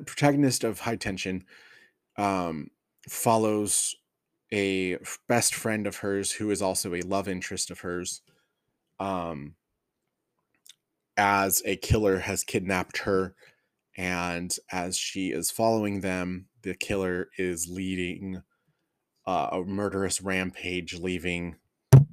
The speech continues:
everywhere that he comes into contact with in decimation. Um,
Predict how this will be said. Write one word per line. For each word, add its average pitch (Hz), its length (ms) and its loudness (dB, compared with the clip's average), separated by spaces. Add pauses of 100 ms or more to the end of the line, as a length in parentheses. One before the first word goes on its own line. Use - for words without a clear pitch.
(180)
everywhere 98 540 2
that 90 300 -4
he - 160 -12
comes 95 320 -4
into 95 180 -2
contact 90 640 -4
with 87 180 -4 (380)
in 87 260 -4
decimation. 85 800 -2 (880)
Um, 85 640 -2